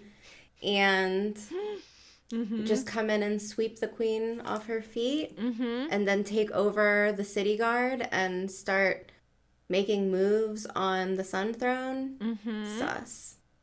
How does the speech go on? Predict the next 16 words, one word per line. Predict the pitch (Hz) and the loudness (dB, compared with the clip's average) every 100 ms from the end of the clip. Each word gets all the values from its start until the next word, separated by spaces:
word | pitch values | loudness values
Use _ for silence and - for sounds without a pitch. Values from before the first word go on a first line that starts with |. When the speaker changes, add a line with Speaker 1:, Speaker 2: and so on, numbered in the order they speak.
| - | -8
Speaker 2:
Mm-hmm. | 214 240 220 233 233 262 359 | -4 -2 0 0 0 -2 -4
Speaker 1:
Very | - - 240 | -6 -8 -8
sus. | 240 - - - - - 196 | -10 -10 -10 -14 -16 -12 -8
Speaker 2:
Mm-hmm. | 214 196 175 175 170 196 233 269 _ _ _ - | -8 -6 -8 -6 -6 -6 -6 -6 _ _ _ -6
Yeah. | 185 175 151 - - _ - - - | 2 4 4 0 -12 _ -20 -10 0
There's, | 214 220 196 - - - - | 2 2 0 -10 -20 -20 -10
I | 214 | -2
think | 262 254 | 2 2
Basil | 196 208 214 196 | 2 0 0 -2
Gill | 185 165 175 | 0 0 0
gives | 175 160 175 170 | -2 -4 -6 -8
more | 170 170 151 | -4 -2 -2
information | 170 - 170 165 147 175 180 160 | -4 -6 -6 -4 -6 -8 -8 -6
about, | 160 156 147 123 - - | -2 2 2 0 -6 -12
like, | 156 147 - - _ _ _ _ _ _ _ _ _ _ - | -10 -12 -16 -20 _ _ _ _ _ _ _ _ _ _ -14
Gabriel | 175 170 165 165 160 151 139 185 | -4 -2 0 -2 -2 -2 -2 -6